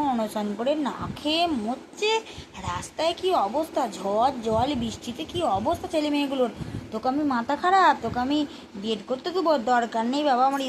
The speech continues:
স্কুল মাস্টারের চাকরির দরকার নেই। তোকে আমি বিয়ে দিয়ে দেবো। ভেবেছিলাম যে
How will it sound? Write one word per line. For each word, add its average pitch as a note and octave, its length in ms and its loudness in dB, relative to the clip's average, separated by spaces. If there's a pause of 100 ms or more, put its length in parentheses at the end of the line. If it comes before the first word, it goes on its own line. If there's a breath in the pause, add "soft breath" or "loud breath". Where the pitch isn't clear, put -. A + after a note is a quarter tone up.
স্কুল A#3 260 -6
মাস্টারের A#3 420 -4
চাকরির A3+ 320 -2 (120)
দরকার G#3 280 0 (100)
নেই। F#3+ 100 -8 (840)
তোকে - 180 -4
আমি A#3+ 100 0 (100)
বিয়ে B3+ 260 0
দিয়ে G#3+ 140 -4
দেবো। - 160 -8 (520)
ভেবেছিলাম A#3 540 -4
যে C4 40 -6